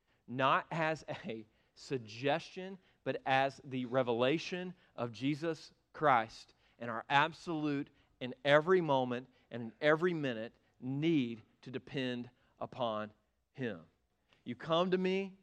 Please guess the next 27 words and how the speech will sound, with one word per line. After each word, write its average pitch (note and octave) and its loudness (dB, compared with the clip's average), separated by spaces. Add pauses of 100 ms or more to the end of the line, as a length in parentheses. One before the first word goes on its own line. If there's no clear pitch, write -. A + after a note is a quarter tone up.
(400)
you B2 -4 (280)
listen D3 0 (220)
to C#3 -4
me, B2+ -6 (800)
and C3 -6
then D3 0 (220)
you C#3 -2
what? C#3 4 (460)
You B2 -12 (160)
follow D#3 8
it. - -10
You C3 -6
build D3+ 0
your D3 2
life C#3 8 (140)
on D3 -2
it. F#2+ -14 (1080)
It D3 -2
is D3 -2
like F3 6
a G3 0
person D#3+ -2
building D#3 2
a D3+ 0
house C3+ 0 (380)
who D#3 0
digs C#3 -2